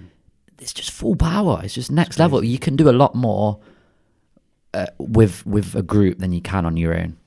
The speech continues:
Speaker 2: Yeah. Yeah, definitely. 'Cause I think one of the beautiful things about men's circles is that you don't have to, A, you don't have to li-, uh, talk. You do have to listen.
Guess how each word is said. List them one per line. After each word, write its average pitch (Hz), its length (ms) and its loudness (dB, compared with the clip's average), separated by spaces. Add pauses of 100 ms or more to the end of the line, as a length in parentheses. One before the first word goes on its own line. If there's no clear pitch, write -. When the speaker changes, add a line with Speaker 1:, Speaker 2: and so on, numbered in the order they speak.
(240)
Speaker 2:
Yeah. 87 220 -12 (440)
Yeah, 78 200 -12
definitely. 80 380 -14 (280)
'Cause 101 160 -12
I 90 180 -8
think 98 260 -8
one 104 80 -4
of 101 80 -4
the 98 80 -4
beautiful 98 360 -6
things 90 300 -10
about 82 260 -10
men's 71 280 -16
circles 67 580 -18 (480)
is 82 280 -16
that 80 240 -14 (680)
you 104 160 -4
don't 139 160 -4
have 101 220 -8
to, 95 180 -12
A, 120 100 -6
you 104 120 -6
don't 95 180 -8
have 87 140 -12
to - 80 -18
li-, 87 220 -12
uh, 92 320 -10
talk. 92 480 -10 (520)
You 131 80 -20
do - 100 -20
have - 140 -20
to - 100 -20
listen. - 360 -20